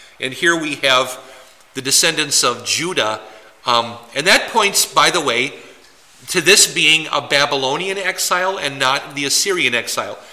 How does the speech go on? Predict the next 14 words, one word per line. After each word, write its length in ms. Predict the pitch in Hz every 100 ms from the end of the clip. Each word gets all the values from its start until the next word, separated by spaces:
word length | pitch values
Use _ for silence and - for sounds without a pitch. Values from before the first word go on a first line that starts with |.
| - -
That's 220 | 175 180
why 140 | 190 151
I'm 120 | 139
bringing 300 | 147 143 131
it 100 | 127
up, 220 | 107 -
is 120 | 113
because 340 | - 123 131 120
we 80 |
wonder, 380 | 135 147 165 143
where 240 | 131 147 165
did 340 | 156 - -
Benjamin 540 | 143 143 151 143 120 113
go? 420 | 120 131 190